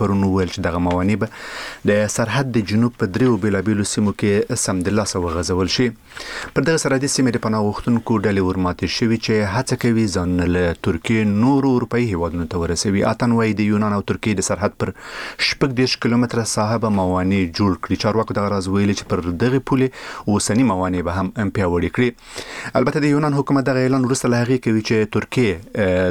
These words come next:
دوه ورځې مخکې، یعنې د مارچ په اوومه خبرداری ورکړ چې له ترکیې څخه یونان ته او له هغې وروسته نورې اروپا ته د تلونکو پناه غوښتونکو او کډوالو شمیر به په سوریه کې د جګړې له تیزېدو سره ډېر زیات شي.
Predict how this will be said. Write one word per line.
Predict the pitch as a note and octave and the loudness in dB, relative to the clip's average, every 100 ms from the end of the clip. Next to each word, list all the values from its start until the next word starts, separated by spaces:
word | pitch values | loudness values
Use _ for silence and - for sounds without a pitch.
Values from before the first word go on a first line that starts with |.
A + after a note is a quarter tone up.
| F2 F2+ | 0 0
دوه | A2 B2 | 2 2
ورځې | B2+ A2+ A2+ A2+ | 2 2 2 0
مخکې، | - - F2+ | -2 -2 0
یعنې | F2 F2 | 0 0
د | F#2 | 0
مارچ | F#2+ - - | -2 -4 0
په | F#2 | 2
اوومه | F2 G2+ G#2+ - | 2 2 0 0
خبرداری | G#2 G2 G#2 G#2+ | -2 0 0 0
ورکړ | G#2 A2 - | -2 -4 -2
چې | G2 | -2
له | F2+ | -2
ترکیې | F#2 - C3 - | -4 -2 -2 -2
څخه | - C3 - - - - A2 | -4 -8 -10 -16 -6 0 2
یونان | A2+ B2+ C#3 C#3 C#3 | 4 2 2 0 0
ته | B2+ | 0
او | B2+ A#2+ | 2 2
له | A#2 | 2
هغې | A2+ A2 G#2 | 2 2 2
وروسته | B2 - A#2+ | 0 2 2
نورې | B2+ B2+ | 2 2
اروپا | A#2+ A#2+ A#2+ A#2+ | 2 0 -2 0
ته | A2 | 0
د | A2+ - | 0 0
تلونکو | C3 A#2+ - | -2 0 -2
پناه | B2 A#2+ | 0 0
غوښتونکو | A#2 - A#2+ A#2 | 0 0 0 0
او | G#2 G#2 | 0 -2
کډوالو | F#2 A2 A#2 A2+ - | 0 0 0 0 -2
شمیر | - A#2 C3 B2+ A#2 | 0 2 4 2 0
به | B2+ - - - - - - - | -4 -6 -18 -20 -20 -20 -4 0
په | G2 - | 0 0
سوریه | - F#2+ F2 G2 C#3 | 0 0 2 2 2
کې | D3 B2+ | 0 2
د | C3 B2 F#2+ | 2 2 0
جګړې | E2+ F2 C#3 A#2 | -2 0 0 2
له | B2 B2 - | 0 -2 -4
تیزېدو | G2+ F2 E2+ F2 A#2 - | -2 0 0 0 0 0
سره | F#2 D#2+ - G2+ E2 | -4 -8 -8 -6 -2
ډېر | F2 D#2 | -2 -2
زیات | D#2+ - | -4 -2
شي. | - | -2